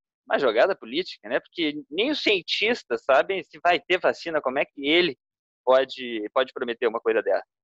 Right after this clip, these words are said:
né? Nem Me-, nem o Messias, nem o Messias sabe. É, por outro lado, o Ministério da Saúde, aí do governo Bolsonaro, Pazuello tá planejando um dia D aos moldes do, do,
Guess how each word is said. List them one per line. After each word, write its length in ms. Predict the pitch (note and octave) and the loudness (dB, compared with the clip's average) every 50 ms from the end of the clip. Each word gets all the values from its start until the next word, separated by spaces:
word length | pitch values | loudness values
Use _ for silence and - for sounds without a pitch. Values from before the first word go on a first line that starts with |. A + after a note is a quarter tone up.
| _ _ _ | _ _ _
né? 220 | - A2+ C#3+ E3 E3 _ _ _ _ _ _ _ _ _ _ | 2 2 2 2 2 _ _ _ _ _ _ _ _ _ _
Nem 120 | C3+ F3 A3 | 0 2 2
Me-, 140 | A3 G#3 - - | 2 2 2 2
nem 100 | F3+ A#3 | 2 4
o 40 | B3 | 4
Messias, 840 | A#3+ A3 G#3 - - G#3+ G3+ F3+ C#3+ A2+ G#2 - - - - _ _ _ _ _ _ _ | 4 4 2 0 -4 -2 0 2 2 0 0 -4 -10 -20 -20 _ _ _ _ _ _ _
nem 100 | D#3+ F#3+ | -6 -4
o 40 | A3 | -2
Messias 500 | G#3+ F#3 D#3 - - - C#3+ C#3+ B2+ B2 | 0 -2 -2 -2 -4 0 4 4 4 4
sabe. 320 | - - A#2 G2+ F#2 F2 - _ _ _ _ | 4 4 4 4 4 2 -2 _ _ _ _
É, 120 | - C3 E3+ | 0 2 2
por 200 | - - E3 D#3+ | 2 0 0 0
outro 220 | D#3 D#3 D#3+ E3+ | 0 0 0 2
lado, 280 | E3 D#3+ D#3+ G3+ A3+ G#3+ | 4 6 6 4 4 0
o 20 | |
Ministério 560 | F3 D#3+ C#3+ B2+ B2 B2 - D3+ D3+ D3+ D3 | -6 -12 -12 -14 -16 -6 -2 0 0 0 0
da 100 | C3+ C3 | -4 -6
Saúde, 440 | - - E3+ C#3+ C3 D3 F3 E3 C3+ | -2 0 0 0 0 -2 -4 -4 -4
aí 100 | A#2+ B2 | -6 -6
do 100 | B2 B2 | -6 -4
governo 340 | B2 A#2 A#2 A#2 A2+ A#2 A#2 | -6 -6 -4 -6 -6 -6 -6
Bolsonaro, 560 | A#2 B2+ B2 - D#3+ E3 D#3+ D3+ E3 F#3 G3+ - _ _ _ _ _ _ _ _ _ _ _ _ _ _ _ _ _ _ _ _ _ _ | -6 -6 -6 -4 -4 0 2 2 2 2 0 -4 _ _ _ _ _ _ _ _ _ _ _ _ _ _ _ _ _ _ _ _ _ _
Pazuello 760 | - B2+ C3 D3+ C#3+ E3+ F3 D3+ D3 D#3 F3+ G3+ G3+ G3 F#3 _ _ - | 2 2 2 2 0 -2 -6 -2 0 0 2 0 0 -2 -8 _ _ 0
tá 100 | F#3+ F#3 | 0 0
planejando 640 | - F3 F3 F3+ F#3 F#3 D#3+ C#3 D3+ F3 F#3+ G3 | 2 0 0 0 0 -4 -6 -4 -6 -6 -6 -6
um 100 | G3 F#3 | -8 -8
dia 240 | D3+ - F#3 F#3 F3 | -2 0 2 2 2
D 320 | D#3 C3 D3 D#3+ F3 E3 - _ _ | 0 -2 -2 -2 -2 -4 -6 _ _
aos 300 | - A#2+ B2+ B2 A2 A#2+ | 2 2 2 2 -2 -4
moldes 560 | B2 B2+ C3 C#3+ D#3+ F3 F3 E3+ E3 F3 D#3+ | -2 2 4 6 6 6 4 4 0 -4 -6
do, 200 | D3+ D#3 D#3 D3 - _ _ _ _ _ | -8 -10 -14 -14 -14 _ _ _ _ _
do, 220 | E3+ F#3+ F3+ D#3 | 0 0 0 0